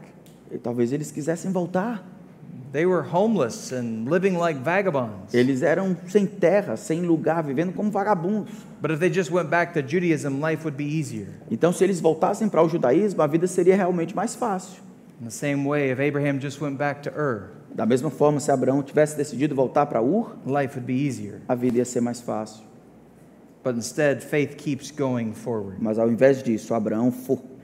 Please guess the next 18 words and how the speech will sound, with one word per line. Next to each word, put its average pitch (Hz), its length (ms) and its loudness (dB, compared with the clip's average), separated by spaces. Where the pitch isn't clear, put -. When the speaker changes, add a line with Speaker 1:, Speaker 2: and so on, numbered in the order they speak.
Speaker 1:
a 117 60 -4
fé 123 260 2
forçou 120 500 -2
Abraão 113 320 0
para 110 160 -4
continuar 117 440 -4
indo 104 140 -4
para 113 140 -8
frente. - 560 -16
Speaker 2:
Faith - 440 0
perseveres. 139 1040 -2
Speaker 1:
A - 120 -8
fé 131 260 2
persevera. 104 1000 -6
Speaker 2:
Faith - 440 2
doesn't 143 380 2
give 131 200 4
up. 113 180 -2